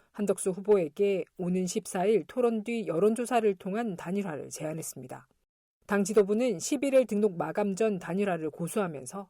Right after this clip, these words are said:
갈등이 이어지고 있습니다. 민주당이 선제적으로 조직을 가동한 가운데 국민의힘의 혼선이 부산 표심에 어떤 영향을 줄지 주목됩니다.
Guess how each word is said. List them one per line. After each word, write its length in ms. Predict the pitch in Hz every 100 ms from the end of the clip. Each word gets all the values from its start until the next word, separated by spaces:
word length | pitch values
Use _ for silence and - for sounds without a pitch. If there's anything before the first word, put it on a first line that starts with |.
| _
갈등이 380 | 151 143 151 -
이어지고 380 | 180 175 - 135
있습니다. 460 | - - - - _ _ _ _ _
민주당이 540 | 214 208 233 247 262
선제적으로 680 | 208 294 285 269 247 247 262
조직을 420 | - 214 240 233 220
가동한 420 | 202 196 202 185
가운데 520 | 175 156 156 208 - _ _
국민의힘의 600 | 190 202 214 202 208 208
혼선이 540 | 214 202 202 208 214
부산 300 | - - 208
표심에 380 | 196 220 214 233 -
어떤 360 | 165 - 247
영향을 460 | 208 175 190 170 143
줄지 380 | - 147 - -
주목됩니다. 680 | - 175 - 131 - -